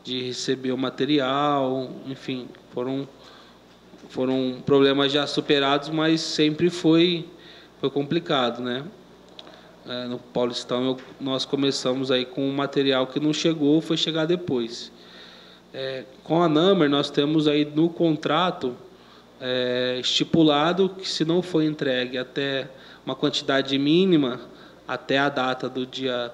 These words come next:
trinta, é, te-, é passível a multa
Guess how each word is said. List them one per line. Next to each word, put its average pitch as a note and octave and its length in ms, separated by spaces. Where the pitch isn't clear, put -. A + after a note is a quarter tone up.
trinta, D3 520
é, B2 580
te-, C3+ 80
é B2+ 760
passível D3+ 720
a D#3 100
multa D#3 520